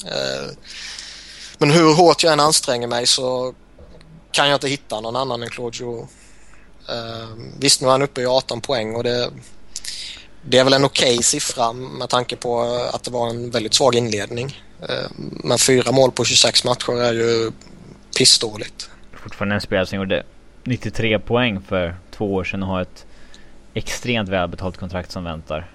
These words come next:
Speaker 2: Så att, eh,
Speaker 1: Det, det som irriterar mig mest, det är väl egentligen inte poängskörden, utan N-, någonstans kan ju vem fan som helst få, få en, en svacka i produktionen.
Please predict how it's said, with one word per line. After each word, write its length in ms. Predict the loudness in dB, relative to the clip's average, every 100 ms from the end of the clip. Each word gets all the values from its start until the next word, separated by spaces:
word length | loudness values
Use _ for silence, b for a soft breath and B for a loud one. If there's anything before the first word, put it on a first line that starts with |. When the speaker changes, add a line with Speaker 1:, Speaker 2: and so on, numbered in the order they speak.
| -20
Speaker 2:
Så 140 | -14
att, 260 | -14 -14 -8
eh, 160 | -6 -6 -12 -18 -20 -20 -16 B B B B
Speaker 1:
Det, 140 | 4
det 220 | 6 6 6
som 120 | 4
irriterar 460 | 2 4 4 4 4
mig 120 | 2
mest, 580 | 2 2 4 2 0 -2
det 80 |
är 60 | -2
väl 100 | 2
egentligen 380 | 2 2 0 0
inte 840 | -2 0 4 4 4 2 0 -2 -6 -16 -6
poängskörden, 880 | 2 4 4 0 0 -2 2 2 4
utan 440 | 2 4 2 2 -4 -6 B B -18 -20 -20 -20 -18
N-, 280 | -10 -4 -4 2
någonstans 520 | 4 6 6 6 4
kan 140 | 2
ju 460 | 2 2 0 -2 -2
vem 160 | -2 2
fan 260 | 4 6
som 160 | 4 2
helst 400 | 0 2 0 0
få, 360 | -4 -4 -4
få 320 | -4 -2 0 0
en, 380 | 0 -2 -4 -4
en 140 | 2
svacka 420 | 4 4 2 -4 -4
i 60 |
produktionen. 680 | -4 -6 -4 -6 -4 -6 -6